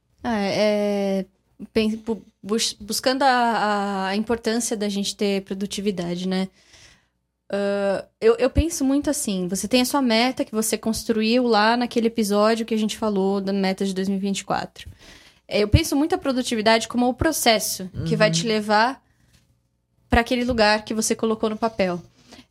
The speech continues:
Speaker 1: É, e sem esse processo, falta foco, você se distrai demais, ahn, você não sabe exatamente por onde começar, sabe aquela sensação de, "Poxa, sentei na frente do computador, não sei nem por onde eu começo, ah, o meu dia aqui no meu trabalho"?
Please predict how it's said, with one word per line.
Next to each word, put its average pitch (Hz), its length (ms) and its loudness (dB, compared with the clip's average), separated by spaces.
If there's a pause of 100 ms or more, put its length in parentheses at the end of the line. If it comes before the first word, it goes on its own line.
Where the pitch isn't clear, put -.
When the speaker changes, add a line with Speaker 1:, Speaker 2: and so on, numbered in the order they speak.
Speaker 1:
É, 202 420 0
e 233 60 -2
sem 359 300 2
esse 320 160 0
processo, 233 1000 -2
falta 240 360 2
foco, 226 540 0
você 233 240 -2
se 214 140 -4
distrai 240 420 -2
demais, 220 880 0 (680)
ahn, 202 760 0 (100)
você 226 320 2
não 240 160 2
sabe 262 400 4
exatamente 240 640 2
por 240 120 4
onde 285 280 2
começar, 233 580 4
sabe 240 240 2
aquela 220 220 -2
sensação 220 500 -2
de, 214 100 0
"Poxa, 220 260 0
sentei 220 300 -2
na 226 120 0
frente 220 240 -4
do 214 80 -2
computador, 202 480 0
não 202 80 -4
sei 208 160 -4
nem 226 160 -2
por 226 240 -4
onde 233 280 0
eu 202 60 -2
começo, 202 600 -2
ah, 185 360 -2
o 202 60 -6
meu 196 180 -4
dia 196 380 -2
aqui 175 220 -4
no 185 80 -2
meu 180 120 0
trabalho"? 196 480 2